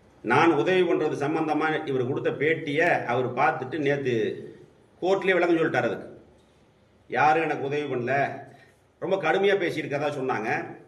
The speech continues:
ஏன்னா லைவ்ல பார்க்க முடியல. அதுக்கு விளக்க, அதுக்கு வந்து அது யாரும் உதவி பண்ணல, எனக்கு யாரும் உதவி பண்ணான்னு முதல்ல நிரூபிக்கணும்னு சொல்லியிருக்காங்க. அதனால இவர் கையாளாகாத தனம், "நூறு நாள்ல பட்டா போட்டு தரோம்னு" இவர் சொன்னது மட்டுமல்ல, துணை முதலமைச்சர்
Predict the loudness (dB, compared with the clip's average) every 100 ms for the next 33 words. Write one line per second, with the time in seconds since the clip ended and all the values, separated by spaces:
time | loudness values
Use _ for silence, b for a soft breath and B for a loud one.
0 | -12 -6 -2 0 -2 -2 -2 -2 -2 -6
1 | -4 -2 -2 -6 -18 -20 _ _ _ -6
2 | -4 -2 0 0 -2 -2 0 0 -2 0
3 | 0 0 0 0 2 2 0 -2 0 2
4 | 2 2 0 0 0 0 2 2 2 2
5 | 0 0 -2 -2 0 0 -2 -2 -2 -2
6 | -2 -4 -4 -8 -12 -20 -20 _ b b
7 | b b -2 2 4 4 2 2 0 -6
8 | -16 -20 b b 0 0 0 0 4 4
9 | 4 2 0 -2 -4 -4 -6 -12 -14 -4
10 | -2 -2 0 0 0 0 0 0 0 -2
11 | -4 -4 -2 -2 -2 -2 -4 -4 -2 -2
12 | -2 -2 0 2 0 -2 -12 -18 -16 -6
13 | -2 2 2 2 0 0 0 0 0